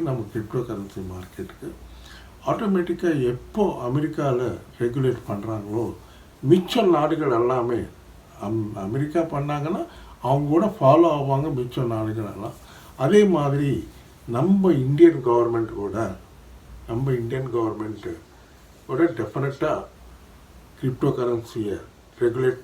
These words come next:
பண்ணோம் அப்படின்னு நான் எதிர்பார்க்குறேன். வர பிப்ரவரி ஒண்ணாம் தேதி அன்னைக்கு நம்ம இந்தியன் பட்ஜெட் இருக்கு. பிப்ரவரி ஒண்ணாம் தேதி அன்னைக்கு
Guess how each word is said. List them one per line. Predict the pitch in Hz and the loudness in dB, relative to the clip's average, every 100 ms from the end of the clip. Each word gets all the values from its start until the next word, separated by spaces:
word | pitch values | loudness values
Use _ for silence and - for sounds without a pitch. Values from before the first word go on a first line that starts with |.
| - | -6
பண்ணோம் | 110 123 131 131 | -4 -2 -2 -2
அப்படின்னு | 107 117 117 | -2 -2 -2
நான் | 104 98 | -4 -4
எதிர்பார்க்குறேன். | 110 110 107 98 101 101 - - - - - - - - - - - 160 | -4 -4 -8 -10 -8 -8 -10 -14 -20 -20 -20 -20 -20 -20 -20 -20 -8 4
வர | 175 180 - - - - - - - - - | 6 6 2 -6 -14 -20 -20 -20 -20 -20 -8
பிப்ரவரி | 147 160 160 135 117 113 | 0 6 6 6 2 2
ஒண்ணாம் | 127 147 143 131 | 0 0 0 2
தேதி | 117 113 113 | 4 4 2
அன்னைக்கு | 110 107 135 95 - - - - - | 0 -4 -2 -2 -2 -12 -20 -18 -6
நம்ம | 123 113 98 110 | -6 -4 -2 -2
இந்தியன் | 127 139 117 110 | -2 -2 -2 -4
பட்ஜெட் | 107 - 117 107 | -6 -2 -2 -2
இருக்கு. | 101 - - - - - - - - - | -6 -8 -12 -12 -16 -20 -20 -20 -20 -4
பிப்ரவரி | 127 127 123 110 101 | 0 2 2 2 0
ஒண்ணாம் | 107 110 110 | -4 -6 -6
தேதி | 101 101 92 | -8 -8 -10
அன்னைக்கு | 92 - | -12 -10